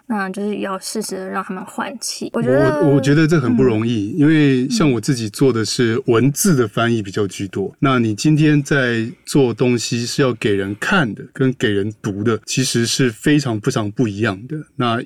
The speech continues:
Speaker 2: 有时候像在日常生活工作中，我自己也会不小心就把要给人说的写成要给人看的样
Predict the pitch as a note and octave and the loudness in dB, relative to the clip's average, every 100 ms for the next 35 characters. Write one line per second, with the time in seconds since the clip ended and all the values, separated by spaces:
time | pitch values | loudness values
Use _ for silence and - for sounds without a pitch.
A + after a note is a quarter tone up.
0 | - D3+ A#2+ - C#3 E3+ D#3 C3+ A#2+ D#3 | 0 2 2 2 2 4 4 2 2 0
1 | C#3 B2 A2+ A2 C3 A#2+ C#3 A#2 G#2+ A#2+ | 0 0 -2 -2 -2 0 0 -2 -2 -2
2 | A2+ G#2 A2+ A2+ A#2 G2+ G#2 G#2 - G#2+ | -2 -2 -2 -2 -2 -2 -4 -6 -4 -2
3 | D3+ C3 A2 G#2+ G#2 A2+ A2 - F3 A#2 | 0 -2 -2 0 0 0 0 0 0 0
4 | G#2 C#3+ C3 C#3+ A2 G#2 D#3+ C3+ - G#2+ | 0 0 2 2 0 -2 0 0 0 0
5 | G#2 G2+ A2 - D#3 D3 C#3 G#2 - - | 0 0 -2 2 4 4 2 0 -4 -2
6 | G#2 A2 G#2+ A2+ B2+ - G#2 G2 G#2 - | -2 0 -2 0 0 0 -2 -2 -4 -2
7 | C#3+ G#2+ A2 | -2 0 -2